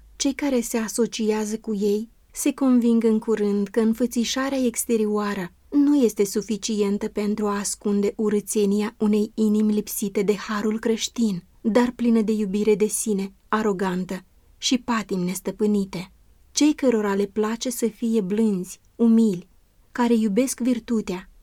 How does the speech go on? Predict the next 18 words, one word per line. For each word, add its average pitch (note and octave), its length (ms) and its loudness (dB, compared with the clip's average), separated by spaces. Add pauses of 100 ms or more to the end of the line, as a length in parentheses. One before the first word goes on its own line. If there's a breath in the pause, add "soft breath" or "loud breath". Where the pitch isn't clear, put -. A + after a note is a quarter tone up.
(260)
ar B3 180 0
trebui B3 400 2
să B3 140 -4
evite A#3+ 640 0
astfel G3+ 460 -6
de G3+ 100 2
asocieri, G#3 800 -4 (320)
chiar B3+ 280 -2
dacă A3 360 -4
sunt F#3+ 260 -4
copii G3 600 -6 (280)
ai A3+ 180 -2
păzitorilor G#3 840 -2
sabatului. F3+ 840 -6 (320)
Tovărășia A3 720 2
lor A3 420 -4 (520)
este A3+ 280 0
otrăvitoare. G3 920 -2